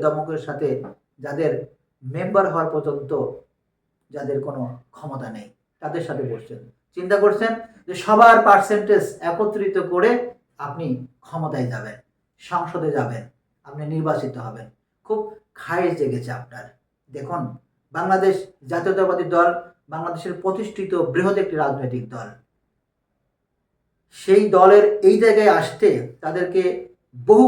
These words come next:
কষ্ট করতে হয়েছে, অসংখ্য দিন তাদেরকে নির্যাতনের শিকার হতে হয়েছে। তারা তিলে তিলে এই দেশের মানুষের হৃদয়ে অবস্থান করে নিয়েছে।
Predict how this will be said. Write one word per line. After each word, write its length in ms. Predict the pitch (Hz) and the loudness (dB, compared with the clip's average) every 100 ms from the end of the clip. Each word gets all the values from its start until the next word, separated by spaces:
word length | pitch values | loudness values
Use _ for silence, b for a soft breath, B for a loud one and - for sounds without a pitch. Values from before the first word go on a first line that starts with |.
| 247 | 4
কষ্ট 180 | - - 151 | -2 -4 -4
করতে 220 | - 127 | -4 -6
হয়েছে, 300 | 123 113 117 107 - _ _ _ _ _ - | -8 -10 -12 -20 -20 _ _ _ _ _ -10
অসংখ্য 600 | 180 185 214 - - 185 180 143 123 | -8 -6 -10 -12 -14 -6 -4 -4 -2
দিন 160 | 202 208 208 | 0 0 0
তাদেরকে 360 | 180 170 - 151 139 - - _ 127 | -2 -2 -2 -2 -4 -10 -18 _ -12
নির্যাতনের 520 | 180 190 180 185 165 - | -6 0 0 0 -4 -6
শিকার 240 | 160 180 175 | -4 -2 -2
হতে 160 | 143 135 | -4 -4
হয়েছে। 300 | 120 107 117 104 - _ _ _ _ _ _ _ _ _ - | -6 -8 -10 -16 -20 _ _ _ _ _ _ _ _ _ -6
তারা 200 | 165 165 - - _ _ _ _ - | 0 0 0 -8 _ _ _ _ -4
তিলে 180 | - 196 190 | 2 4 4
তিলে 200 | 180 170 165 - | 2 2 0 0
এই 80 | 175 175 | 0 2
দেশের 240 | 165 170 156 147 | 0 -2 -2 -2
মানুষের 380 | 156 - 175 151 127 | -2 -2 0 0 2
হৃদয়ে 380 | 170 202 196 147 - - _ _ 143 | 6 8 8 6 0 -10 _ _ -10
অবস্থান 360 | 160 170 160 135 127 | -6 -6 -6 -6 -4
করে 140 | 127 123 | -2 -2
নিয়েছে। 300 | 117 - | -4 -10